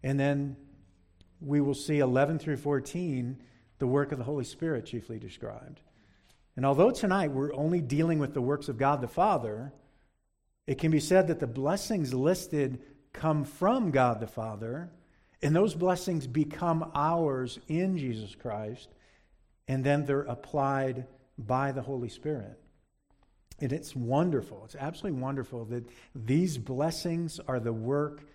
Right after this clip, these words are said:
of a triune God. And they were set forth in eternity past in the Godhead. So tonight, we're gonna be looking at the works of God the Father.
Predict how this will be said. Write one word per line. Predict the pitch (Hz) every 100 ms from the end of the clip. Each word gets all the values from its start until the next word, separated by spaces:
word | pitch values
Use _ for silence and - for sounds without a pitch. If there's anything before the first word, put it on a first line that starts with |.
| _ _
of | 123 117
a | 123
triune | 120 - 147 143 139 123 131 131 120
God. | 117 113 101 104 117 - _ _ _ _ _ _ _
And | 123 127
they | 135
were | 127
set | - 170 170
forth | - 151 151
in | 127
eternity | 123 - 143 127
past | 123 135 135 127
in | 135 127
the |
Godhead. | 110 127 127 110 104 -
So | 131
tonight, | 120 135 170 202 - - -
we're | 139
gonna | 151
be | 139
looking | 131 156 165 160
at | 147
the | 120
works | 113 151 151
of | 120
God | 135 131
the | 117
Father. | - 156 170 120 110